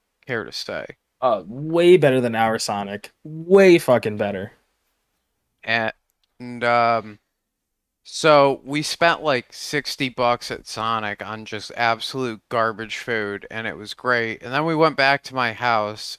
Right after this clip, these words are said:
Speaker 1: and shot the shit for a while, which was fun. Um, so, <sighs>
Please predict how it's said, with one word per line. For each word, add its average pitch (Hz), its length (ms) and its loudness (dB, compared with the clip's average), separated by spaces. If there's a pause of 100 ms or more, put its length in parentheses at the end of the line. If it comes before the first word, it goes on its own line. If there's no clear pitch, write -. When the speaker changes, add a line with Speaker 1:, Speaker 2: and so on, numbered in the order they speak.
Speaker 1:
and 110 520 -8
shot 120 360 -4
the 110 100 -14
shit - 400 -8
for 117 160 -10
a 107 100 -6
while, 110 440 0
which 117 240 -10
was 117 120 -16
fun. 107 440 -8 (600)
Um, 117 680 2 (3000)
so, 175 560 4
<sighs> - 540 -10